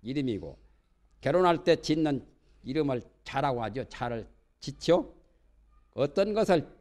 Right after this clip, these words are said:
명자를 붙여서 전도가 된다고 말을 하느냐. 너 몸, 중생의 몸을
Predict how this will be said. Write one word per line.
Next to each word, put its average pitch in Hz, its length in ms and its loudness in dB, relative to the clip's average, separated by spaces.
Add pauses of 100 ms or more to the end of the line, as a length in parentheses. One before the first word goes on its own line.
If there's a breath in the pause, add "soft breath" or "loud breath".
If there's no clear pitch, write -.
(120)
명자를 147 540 2
붙여서 139 640 2 (920)
전도가 170 540 4
된다고 175 460 2 (240)
말을 120 300 -2
하느냐. 80 380 -12 (1200)
너 196 400 6
몸, 156 280 2 (200)
중생의 180 560 4 (180)
몸을 156 420 0